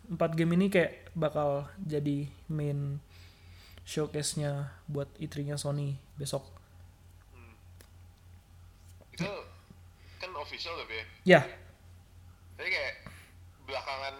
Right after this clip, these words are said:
Speaker 2: ini kayak banyak yang nge-share nggak tahu, kayak rumor-rumor atau tanda kutip leak soal Sony di internet dan mana-mana.
Speaker 1: Iya, iya.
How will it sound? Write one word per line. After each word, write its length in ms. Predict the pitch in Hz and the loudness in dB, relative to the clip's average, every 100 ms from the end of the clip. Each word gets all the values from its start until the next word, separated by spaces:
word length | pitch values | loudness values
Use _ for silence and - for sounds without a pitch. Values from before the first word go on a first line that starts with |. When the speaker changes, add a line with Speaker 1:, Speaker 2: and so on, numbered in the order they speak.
| 143 | -12
Speaker 2:
ini 400 | 143 151 240 147 - | -14 -14 -14 -14 -8
kayak 240 | 131 - 127 | -8 -8 -8
banyak 240 | 127 135 | -8 -8
yang 160 | 127 131 | -10 -10
nge-share 320 | 131 135 131 131 - - - - - - - - - - - - | -8 -6 -6 -6 -10 -12 -16 -20 -20 -20 -20 -20 -20 -20 -20 -12
nggak 100 | 117 147 | -6 -4
tahu, 80 | 139 | -6
kayak 100 | 107 123 | -8 -12
rumor-rumor 560 | 120 117 120 117 113 | -8 -8 -8 -8 -8
atau 400 | 113 113 117 90 - - - - - - - - - - - - | -8 -6 -6 -6 -10 -20 -20 -20 -20 -20 -20 -20 -20 -20 -12 -10
tanda 160 | 117 117 | -8 -8
kutip 240 | - 131 - | -10 -12 -8
leak 160 | 135 131 - - - - - - - - - - - - - - | -8 -8 -14 -18 -18 -18 -18 -20 -20 -20 -20 -20 -20 -20 -20 -14
soal 240 | - 120 120 | -6 -4 -4
Sony 480 | 139 131 156 127 - - - - - - - - - - - - - - - - | -6 -8 -8 -10 -16 -20 -20 -20 -20 -20 -20 -20 -20 -20 -20 -20 -20 -20 -20 -18
di 160 | 123 | -16
internet 320 | 110 107 107 90 | -14 -14 -14 -12
dan 160 | 107 107 | -14 -12
mana-mana. 480 | 110 107 104 104 104 - - - - - | -12 -10 -10 -12 -12 -18 -20 -20 -20 0
Speaker 1:
Iya, 320 | 220 240 185 | 8 10 12
iya. 160 | 190 190 | 12 10